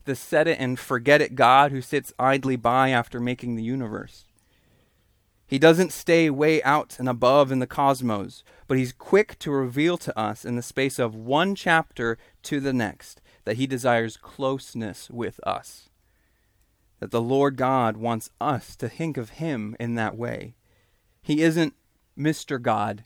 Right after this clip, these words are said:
anymore. He's Elohim Yahweh, the personal God who desires a relationship with his creation. So church, this morning, this month, this year,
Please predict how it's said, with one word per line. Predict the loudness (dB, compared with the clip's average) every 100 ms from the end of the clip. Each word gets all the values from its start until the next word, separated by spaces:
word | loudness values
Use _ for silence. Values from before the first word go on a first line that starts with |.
| _
anymore. | -10 -8 -8 -10 -12 -14 _ _ _ _ _ _ _ _ _ _ _ _ _
He's | -8 -8 -8 -4
Elohim | -2 -2 -4 -8 -6 -4 -2
Yahweh, | 0 0 -2 -6 -10 -14 -20 _ _ _ _ _ _ _ -10
the | -10
personal | -4 -4 -2 -4 -4
God | -2 -2 -2 -8
who | -8
desires | -8 -2 0 0 -2
a | -6
relationship | -6 -2 -4 -4 -12 -12 -16 _ _ _
with | -8 -6
his | -6 -10
creation. | -12 -8 -8 -10 -12
So | -6 -6
church, | -4 -4 -4 -6 -20 _
this | -10 -8
morning, | -6 -6 -8 -10 -14 _ _ _ _ _ _
this | -14
month, | -8 -4 -4 -6 -12 _ _ _ _
this | -18 -16
year, | -10 -8 -8 -10 -14